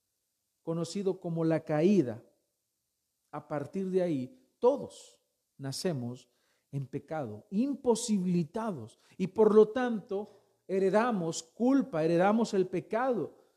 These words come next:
y basta con que pasen algunos meses en la vida del hombre cuando ya nos damos cuenta que el niño, que el bebé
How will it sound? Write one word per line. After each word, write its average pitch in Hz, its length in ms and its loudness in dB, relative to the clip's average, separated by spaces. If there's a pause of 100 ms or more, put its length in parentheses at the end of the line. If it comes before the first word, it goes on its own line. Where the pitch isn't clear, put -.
(260)
y 170 120 -6
basta 226 440 2
con 185 200 -4
que 165 100 -4
pasen 233 400 2
algunos 214 680 0 (360)
meses 180 640 0
en 175 100 -4
la 165 120 -2
vida 240 240 0
del 220 180 2
hombre 226 240 2
cuando 180 260 -2
ya 185 140 2
nos 208 160 -2
damos 214 300 2
cuenta 220 440 2
que 160 140 -4
el 156 200 -2
niño, 247 500 0
que 175 100 -4
el 165 100 2
bebé 185 720 4